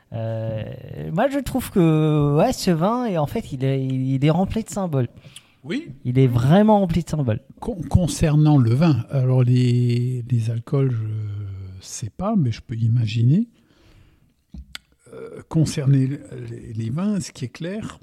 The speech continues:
Speaker 2: <clears throat> c'est que le soufre détruit un certain nombre d'enzymes.
Speaker 1: Oui.
Speaker 2: Et en particulier des enzymes qui aident à la métabolisation de l'alcool.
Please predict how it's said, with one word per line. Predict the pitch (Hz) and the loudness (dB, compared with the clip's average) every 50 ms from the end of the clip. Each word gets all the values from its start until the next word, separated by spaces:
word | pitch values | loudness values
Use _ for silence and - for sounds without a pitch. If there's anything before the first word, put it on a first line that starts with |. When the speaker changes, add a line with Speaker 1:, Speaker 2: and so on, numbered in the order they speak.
| _ _ _ _ _ _ - | _ _ _ _ _ _ 2
Speaker 2:
<clears throat> | 202 202 151 123 101 - - _ _ _ _ _ - - - _ - - 117 98 - - _ - - _ | 4 4 4 2 -2 -6 -14 _ _ _ _ _ -16 -16 -6 _ 0 0 0 0 -2 -4 _ -16 -16 _
c'est | - - - 143 | -14 -12 -12 -12
que | 127 - 147 | -12 -10 -10
le | 127 120 123 | -8 -8 -8
soufre | 123 - - - - 254 254 247 - - - - - 120 107 - _ _ _ _ | -8 -10 -12 -10 -8 -8 -8 -8 -10 -12 -12 -10 -10 -10 -12 -14 _ _ _ _
détruit | 156 147 131 143 147 143 - 143 127 180 190 196 254 - | -4 -2 0 0 -2 -4 -6 -8 -6 -4 -4 -4 -4 -4
un | 139 | -4
certain | 120 - - 135 - - 147 143 | -4 -4 -4 -6 -4 -4 -2 0
nombre | 143 147 147 143 135 127 | 0 0 0 0 0 -2
d'enzymes. | 123 123 120 117 120 113 113 117 117 113 107 104 - _ _ - | -2 -2 -2 0 0 0 0 0 -2 -2 -2 -6 -8 _ _ -12
Speaker 1:
Oui. | 123 - _ _ _ - - _ _ _ _ _ _ _ _ _ - | -12 -12 _ _ _ -20 -20 _ _ _ _ _ _ _ _ _ -2
Speaker 2:
Et | 139 135 143 - - | -2 -2 -2 -2 -2
en | - 143 131 | 0 4 6
particulier | - - - - - - - - 143 135 147 165 175 190 202 196 170 151 | 6 6 6 4 -2 -12 -2 0 0 0 2 0 0 0 -2 -2 -4 -4
des | 151 139 139 143 135 135 | -2 0 2 2 4 4
enzymes | 135 127 131 127 127 135 151 170 175 180 185 185 180 - | 4 4 4 4 2 2 0 0 -2 -2 0 -2 -2 -4
qui | - - - 139 - | -6 -8 -10 -8 -4
aident | 139 135 139 151 156 160 151 - - | -2 0 0 2 0 0 -2 -4 -4
à | 139 | -2
la | 127 123 | 2 4
métabolisation | 131 127 123 - - 131 131 143 151 131 131 135 131 127 127 123 - - 151 143 | 4 4 4 2 0 -4 -2 -2 -2 -2 0 0 0 0 0 0 -2 -2 0 0
de | 131 131 | 2 2
l'alcool. | 127 127 123 120 117 - - 120 117 | 0 0 -2 -4 -6 -8 -10 -10 -10